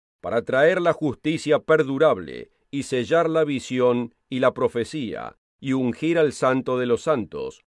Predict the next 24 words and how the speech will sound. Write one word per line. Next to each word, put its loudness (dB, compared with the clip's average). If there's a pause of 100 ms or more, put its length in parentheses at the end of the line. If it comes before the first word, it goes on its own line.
(600)
o -12
como -2
enuncian 0
otras 0
traducciones, -2 (580)
"ungir -4
el 2
lugar 2
santísimo". -4 (920)
Así -2
es, 0
la 2
profecía 0
de 4
Daniel 4
revela 2
que -6
uno -2
de 0
los 0
mayores -2
propósitos -2
del 4
Mesías -6